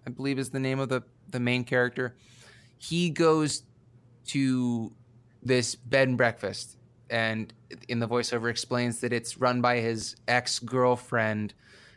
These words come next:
um, and he's like, "It's the only place in town I could stay," which, okay. And so he meets her and immediately starts,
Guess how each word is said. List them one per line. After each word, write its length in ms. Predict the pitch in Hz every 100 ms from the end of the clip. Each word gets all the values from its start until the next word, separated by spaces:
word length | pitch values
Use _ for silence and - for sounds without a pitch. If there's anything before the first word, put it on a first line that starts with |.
| _
um, 560 | 117 110 107 104 104 104
and 120 | 110
he's 140 | 107 101
like, 100 | 107
"It's 100 | -
the 60 | 123
only 120 | 123
place 260 | 127 117
in 80 | 120
town 240 | 113 110 110
I 100 | 104
could 140 | 90
stay," 300 | - 110 104
which, 340 | 110 - - - - - 117
okay. 360 | 120 104 101 - - - -
And 380 | 139 143 139 -
so 140 | 156
he 120 | 139
meets 360 | 139 160 190 -
her 420 | 147 123 117 -
and 460 | - 120 120 117 110 -
immediately 600 | 131 139 190 208 165 143
starts, 640 | 117 - 131 123 - -